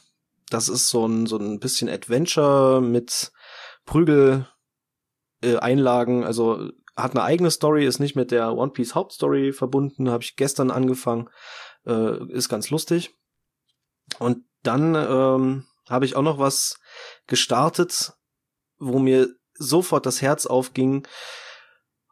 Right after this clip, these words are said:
Äh, es kam gestern raus, ich hatte's schon zwei, drei Tage vorher, die Disney Afternoon Collection,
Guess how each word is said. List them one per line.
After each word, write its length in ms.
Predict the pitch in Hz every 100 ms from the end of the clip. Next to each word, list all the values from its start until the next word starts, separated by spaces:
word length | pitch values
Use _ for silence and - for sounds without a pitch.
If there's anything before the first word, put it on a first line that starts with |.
| -
Äh, 260 | 127 120 -
es 180 | 123
kam 220 | - 127 127
gestern 340 | 139 - 139
raus, 320 | 120 180 214
ich 140 | 143 143
hatte's 360 | - - - -
schon 260 | 131 123
zwei, 200 | 123 123
drei 160 | 120 113
Tage 300 | 120 113 110
vorher, 560 | - 139 156 160 160 -
die 340 | 127 123 120
Disney 320 | 127 123 113
Afternoon 520 | 98 113 - 113 110
Collection, 720 | 110 113 98 98 - 95 87